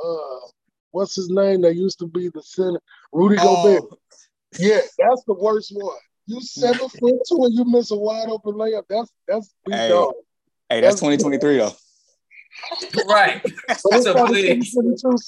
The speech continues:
Speaker 1: season. It's this season, twenty twenty-two. Yeah.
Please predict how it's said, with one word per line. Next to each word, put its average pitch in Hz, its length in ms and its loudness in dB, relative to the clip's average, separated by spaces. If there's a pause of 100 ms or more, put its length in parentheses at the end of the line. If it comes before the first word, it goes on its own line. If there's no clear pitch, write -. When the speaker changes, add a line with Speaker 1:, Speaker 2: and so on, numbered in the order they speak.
(120)
Speaker 1:
season. 233 280 -8 (500)
It's 190 140 -2
this 233 280 -2
season, 214 480 -6
twenty 220 260 -4
twenty-two. 226 560 -6 (840)
Yeah. - 60 -10